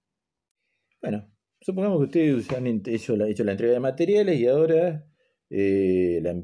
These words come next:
la, el, el usuario la utilizó, pero bueno, le quedó algún, algún material. Entonces, ¿qué hace con ese material?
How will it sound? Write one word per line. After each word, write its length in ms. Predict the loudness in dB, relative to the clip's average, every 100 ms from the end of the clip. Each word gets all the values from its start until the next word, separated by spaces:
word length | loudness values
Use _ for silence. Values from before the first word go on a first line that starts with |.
| -8
la, 280 | -6 -4 -6
el, 180 | -8
el 160 | -14 -10
usuario 540 | -10 -4 -2 0 -2
la 260 | -4 -8 -12
utilizó, 560 | -8 -6 -4 -2 -4 -2
pero 140 | -2
bueno, 180 | -2 -2
le 140 | -4
quedó 320 | -2 0 0
algún, 1000 | 0 -2 -6 -10 -10 -8 -8 -10 -14 -18 _ _ _ _ _ _ _ _ _ _
algún 180 | -10 -6
material. 480 | -6 -4 -4 -6 _ _
Entonces, 320 | -8 -6 -6
¿qué 80 | -6
hace 120 | -8
con 100 | -10
ese 140 | -12 -12
material? 360 | -10 -12 -14